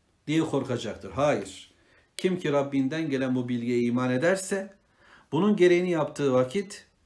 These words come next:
kaybettiklerinden daha iyisini kazanacak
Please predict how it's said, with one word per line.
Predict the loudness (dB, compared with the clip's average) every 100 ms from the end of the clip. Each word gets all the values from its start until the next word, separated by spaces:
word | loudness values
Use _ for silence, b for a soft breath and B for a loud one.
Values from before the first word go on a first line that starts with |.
| _ b b b
kaybettiklerinden | -2 4 4 4 -2 -6 -10 -4 -2 -2 -2 -2 -2 -2
daha | 0 2 0 -2
iyisini | -4 -4 -4 -4
kazanacak | -4 -2 0 0 0 -4 -8